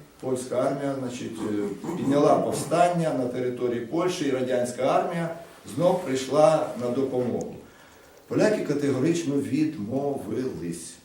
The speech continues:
співпрацювати з, е, тими агітаторами Н К В Д.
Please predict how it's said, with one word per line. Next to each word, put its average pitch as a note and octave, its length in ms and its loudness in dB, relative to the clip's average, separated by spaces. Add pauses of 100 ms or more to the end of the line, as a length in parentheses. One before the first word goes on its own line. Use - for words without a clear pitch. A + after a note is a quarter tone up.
(160)
співпрацювати G#2+ 1000 -6 (140)
з, F2 200 -10
е, B2+ 120 -2 (2000)
тими G2 180 -8
агітаторами G2 680 -6 (140)
Н F2 180 -12
К F#2 80 -8
В G2+ 180 -6
Д. - 260 -4